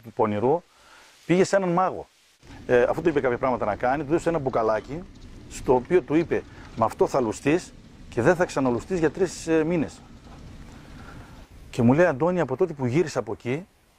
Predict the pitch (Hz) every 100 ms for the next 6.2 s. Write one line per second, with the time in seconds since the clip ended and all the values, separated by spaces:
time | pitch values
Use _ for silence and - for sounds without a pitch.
0 | _ 139 170 170 143 165 165 185 131 180
1 | 180 165 147 170 185 - 143 190 170 -
2 | 170 135 110 120 160 143 107 147 117 98
3 | 127 151 156 160 147 139 135 117 131 165
4 | - 165 139 113 117 139 143 175 - _
5 | - - - - - - 120 120 120 120
6 | 117